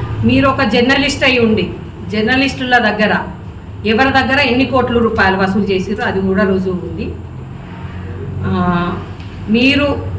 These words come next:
మా పొన్నం ప్రభాకర్ అన్న గారి గురించి మాట్లాడడం కరెక్ట్ కాదు. మా పొన్నం ప్రభాకర్ అన్న ఒక ఎంపీ అభ్యర్థి అయి ఉండి మంత్రిగా కూడా చేసిర్రు. తనకు ఏ ఊరు వెళ్ళినా, ఎక్కడ నియోజకవర్గం వెళ్ళినా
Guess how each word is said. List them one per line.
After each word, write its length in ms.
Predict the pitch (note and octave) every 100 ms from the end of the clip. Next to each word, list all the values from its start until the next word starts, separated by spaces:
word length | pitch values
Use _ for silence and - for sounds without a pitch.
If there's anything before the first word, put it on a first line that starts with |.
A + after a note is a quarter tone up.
| -
మా 160 | G#3+ A#3+
పొన్నం 360 | A#3+ A#3 B3+
ప్రభాకర్ 380 | B3 A#3+ A#3 A#3
అన్న 200 | A3 A3
గారి 280 | G#3+ G#3 G3+
గురించి 380 | G3+ G#3 G#3 G#3+
మాట్లాడడం 920 | G3 G3 G#3 G3+ G3+ G3+ B3+ - -
కరెక్ట్ 360 | G3 G3 A3+ G3+
కాదు. 500 | F3+ E3+ - - G3
మా 240 | A3 G#3+
పొన్నం 260 | G#3 A3 A#3
ప్రభాకర్ 340 | A#3 A3+ A3+
అన్న 580 | A3+ G#3+ A3 C4+ D#4 - - -
ఒక 120 | G3+
ఎంపీ 440 | B3 A3 A3+ A3+ C4+
అభ్యర్థి 500 | A3+ G3+ A#3 A#3 A3
అయి 120 | A3+
ఉండి 460 | G#3 G#3+ C4+ F4 - - - - - -
మంత్రిగా 540 | A3+ A#3 - C#4+ C#4
కూడా 160 | C4+ C4
చేసిర్రు. 400 | B3+ A#3 A3+ -
తనకు 840 | - - A3+ A3+ B3 C4+ D4 F#3+
ఏ 240 | G#3+ A#3+
ఊరు 180 | C4+ C#4
వెళ్ళినా, 420 | C#4 C4 B3 A#3 G3+
ఎక్కడ 360 | G3+ G3+ - C4+
నియోజకవర్గం 680 | C4+ B3+ B3 A#3+ A#3 A3 A3
వెళ్ళినా 400 | G#3 G#3 G3+